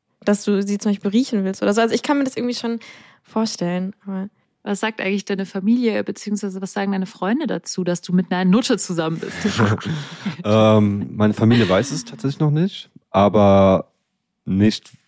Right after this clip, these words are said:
Speaker 3: weil ich es denen nicht zutraue. Also ich hab eine sehr supportive Familie, also ich erzähle denen eigentlich auch alles.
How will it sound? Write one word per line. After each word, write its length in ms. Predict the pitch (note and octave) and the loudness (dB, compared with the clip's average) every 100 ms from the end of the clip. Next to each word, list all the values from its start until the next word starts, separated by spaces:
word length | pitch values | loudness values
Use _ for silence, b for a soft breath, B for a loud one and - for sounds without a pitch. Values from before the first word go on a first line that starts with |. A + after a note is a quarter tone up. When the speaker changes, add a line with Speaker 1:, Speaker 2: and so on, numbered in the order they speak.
| _ | _
Speaker 3:
weil 280 | F#2+ E2+ F#2+ | -10 0 2
ich 160 | G2+ - | 2 -4
es 100 | - | -4
denen 140 | G2+ | -4
nicht 120 | F#2 - | -4 -6
zutraue. 340 | G2+ - F#2 | -8 0 0
Also 120 | E2 E2+ | 0 -4
ich 80 | |
hab 80 | - | -6
eine 80 | G2 | -4
sehr 260 | E2 G2 G2+ | 0 2 2
supportive 440 | - - G2 G2 | -2 -4 -2 -4
Familie, 480 | - F2+ G2 A2 F2+ | -4 0 2 2 0
also 580 | D#2+ E2 F2 E2+ E2+ - | -4 -4 0 0 0 -4
ich 140 | - | -8
erzähle 260 | - - F#2+ | -10 -2 0
denen 120 | F#2 | 0
eigentlich 180 | F2+ F#2+ | -2 -4
auch 160 | E2+ F2+ | -8 -8
alles. 460 | F2+ A#2 - - | -6 -6 -10 -20